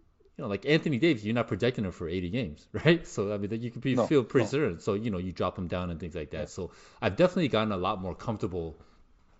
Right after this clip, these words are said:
Speaker 1: uh, with the totals. And I think it actually makes more sense, uh, because it gives you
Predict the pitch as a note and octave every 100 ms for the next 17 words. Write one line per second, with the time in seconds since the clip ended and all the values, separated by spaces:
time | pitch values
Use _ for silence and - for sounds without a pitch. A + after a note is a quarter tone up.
0 | - A2+ F#2 G#2+ G#2+ - G#2+ G2+ F2+ E2+
1 | G2 F#2 - D#3+ G#2+ G2+ - F#2+ F#2 F2+
2 | D#2+ - G2 E2 - _ - - - _
3 | _ E2+ E2 F#2 A2 F#2 E2 A2+ G2 A2
4 | G2+ G2 F#2 F2